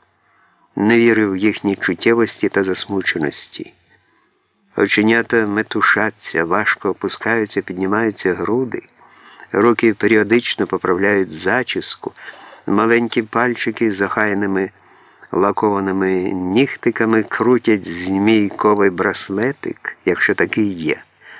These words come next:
А голівка з каштановим волоссям на сніжній тоненькій шиї повертається вправо, вліво, так кумедно, що можна з часом призвичаїтися і здогадуватися про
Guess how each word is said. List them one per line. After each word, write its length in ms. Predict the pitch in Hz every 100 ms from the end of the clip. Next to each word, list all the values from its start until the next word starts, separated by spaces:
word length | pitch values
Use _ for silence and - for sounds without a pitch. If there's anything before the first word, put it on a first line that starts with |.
| - - - - - _
А 120 | -
голівка 500 | 110 110 123 131 127
з 60 | 113
каштановим 680 | - 110 - 127 127 120 104
волоссям 720 | 101 107 127 - 120 107 98
на 140 | 98
сніжній 460 | - 107 107 101 92
тоненькій 560 | 95 98 98 92 95
шиї 320 | - 117 123
повертається 840 | 110 101 90 82 101 101 92 - 92
вправо, 680 | - - 92 110 127 90
вліво, 560 | 90 98 98 123 117 87 - - - - -
так 180 | 113 107
кумедно, 760 | - 117 107 98 107 107 127 127
що 220 | - 107
можна 340 | 101 104 104 101
з 40 |
часом 460 | - 101 - 107 101 - -
призвичаїтися 1040 | - 104 101 104 - 90 92 104 107 - 110
і 240 | 95 90
здогадуватися 840 | 90 92 101 101 110 110 104 110
про 300 | - 98 87